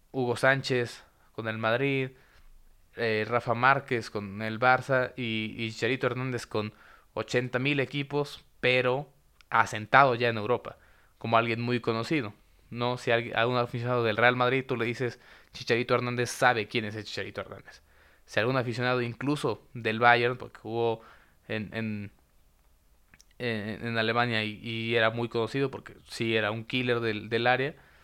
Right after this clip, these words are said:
Si tú dices a un aficionado del Bayern Múnich, Chicharito Hernández, saben quién es Chicharito Hernández.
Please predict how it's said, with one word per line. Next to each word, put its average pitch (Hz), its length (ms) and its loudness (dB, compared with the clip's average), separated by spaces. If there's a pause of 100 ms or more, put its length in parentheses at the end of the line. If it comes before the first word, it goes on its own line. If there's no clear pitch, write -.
(360)
Si - 120 -16
tú 123 80 2
dices 123 140 2
a 123 160 6
un 127 60 -2
aficionado 123 380 0
del 113 180 0
Bayern 120 260 2
Múnich, 123 400 -4
Chicharito 123 480 0
Hernández, 123 460 -2
saben 120 440 0
quién 113 160 -4
es 104 100 -6
Chicharito 107 340 -4
Hernández. 101 400 -8